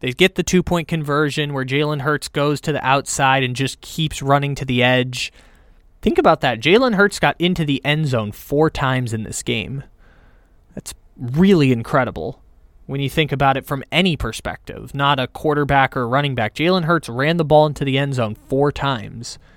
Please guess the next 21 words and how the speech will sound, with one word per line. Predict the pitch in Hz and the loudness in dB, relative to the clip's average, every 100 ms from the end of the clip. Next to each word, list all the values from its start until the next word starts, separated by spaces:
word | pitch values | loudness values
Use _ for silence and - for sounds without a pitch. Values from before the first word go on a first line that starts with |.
| - - - | -20 -20 -8
in | 131 135 | -6 -4
this | - | -6
football | 143 131 104 98 | -6 -4 -6 -6
game. | 117 104 120 | -8 -12 -10
Three | - 147 | -2 -2
touchdowns | 147 151 - 156 139 139 | 2 0 0 -2 -2 -2
and | 123 | -4
a | 120 | -4
two-point | 135 127 131 113 | -4 -4 -6 -8
conversion. | 123 117 117 113 - - - - - - _ - _ _ - _ _ | -10 -6 -4 -4 -6 -14 -16 -18 -20 -20 _ -20 _ _ -20 _ _
And | 151 | -6
at | 160 | 2
that | 208 226 | 4 4
point, | 226 202 | 2 -2
it's | - | 0
thirty-five | 190 190 185 170 160 | 2 2 4 4 4
to | 147 | 0
thirty-five. | - 156 135 - 127 107 104 113 - _ | -4 -4 -4 -4 -2 -2 -6 -14 -20 _
There's | - 127 - | -12 -10 -6
five | - 170 175 | 2 4 4
minutes | 160 160 160 - - | 0 -2 -2 -4 -8